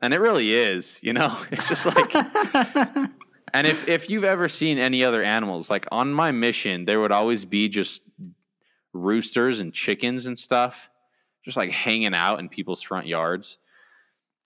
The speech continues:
Speaker 1: And you, you could see it. You could see a rooster. He'd just be doing his thing. And then suddenly he'd, like, look up and get all alert and then, like, look around for a female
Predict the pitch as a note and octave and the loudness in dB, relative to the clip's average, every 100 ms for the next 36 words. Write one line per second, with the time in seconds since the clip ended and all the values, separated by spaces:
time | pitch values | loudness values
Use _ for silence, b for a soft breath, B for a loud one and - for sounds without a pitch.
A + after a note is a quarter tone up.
0 | - A#2 A#2+ F3+ - D#3+ F#3 - - - | -6 -2 -2 -2 -2 -2 0 0 0 2
1 | C#3+ F#2 D#2+ A2+ D#3 B2+ - E3+ B2 B2+ | 4 4 2 0 -2 -2 2 4 4 2
2 | - C3 G#2+ A2+ C3 - C3 G#2+ A2+ B2+ | 2 0 2 0 0 0 0 4 4 4
3 | A#2 - - G#2+ A2 B2+ - A2 G#2+ - | 2 -2 0 2 2 0 -2 -2 0 2
4 | C3+ C#3+ B2+ C3 G#2+ F#2+ G#2 G#2 C3 B2 | 2 2 2 2 2 0 -2 -2 -2 0
5 | G#2+ B2 - _ - F#2+ G2+ A2 G#2+ F#2+ | 0 -2 -6 _ -16 -6 -2 2 2 2
6 | F#2 G#2+ C3 G#2+ G2 G2 F#2 F2 _ _ | 2 2 0 -4 -4 -4 -4 -6 _ _
7 | - B2+ C#3 B2 B2+ A#2+ A2 G2+ B2 G#2 | -2 0 2 2 2 2 0 -2 -2 -2
8 | - A#2+ A2+ F#2+ F2 | -2 -4 0 0 -2